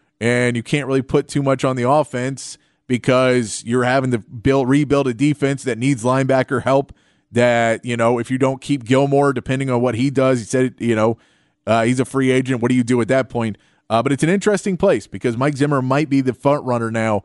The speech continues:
uh, for that Dallas defensive coordinator position. Uh, all this move also means that Eric Bieniemy, the highly sought-after offensive coordinator, but not head coach Eric <laughs> Bieniemy,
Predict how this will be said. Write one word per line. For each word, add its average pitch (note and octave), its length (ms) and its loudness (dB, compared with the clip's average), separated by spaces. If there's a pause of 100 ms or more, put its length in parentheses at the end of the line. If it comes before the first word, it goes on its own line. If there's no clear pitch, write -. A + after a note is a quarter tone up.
(280)
uh, G2+ 260 2
for B2+ 360 0
that A#2 260 0
Dallas A2+ 340 0
defensive A2 480 -6
coordinator A#2 460 0
position. G2+ 500 -4 (400)
Uh, A2 100 0
all D#3+ 300 2
this D#3 220 -4
move D3+ 260 2
also D#3 460 0
means D#3+ 420 -2 (220)
that B2+ 240 0
Eric C#3+ 320 0
Bieniemy, D#3 540 0 (280)
the A#2 120 0
highly C#3+ 580 2
sought-after D3+ 640 0
offensive D3 460 -2
coordinator, D3+ 440 0
but B2 160 -6
not C3 260 -2
head C3+ 220 -2
coach C#3 300 0
Eric C3+ 280 -2
<laughs> G2+ 40 -14
Bieniemy, D3 640 -2